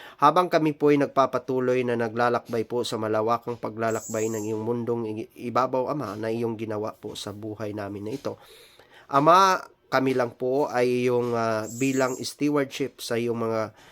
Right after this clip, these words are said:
magaganda at mabubuting ginagawa po sa buhay naming ito. Ama po naming Diyos, hilingin ko po ang iyong kalooban upang buksan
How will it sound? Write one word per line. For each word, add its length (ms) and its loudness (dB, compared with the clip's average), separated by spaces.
magaganda 800 2
at 160 -4
mabubuting 640 -2
ginagawa 560 -2
po 240 -6
sa 160 -6
buhay 320 -6
naming 400 -8
ito. 240 -14
Ama 320 4
po 80 4
naming 320 2
Diyos, 400 -2
hilingin 400 -4
ko 80 -6
po 240 -2
ang 80 -4
iyong 240 -4
kalooban 640 0
upang 400 4
buksan 320 2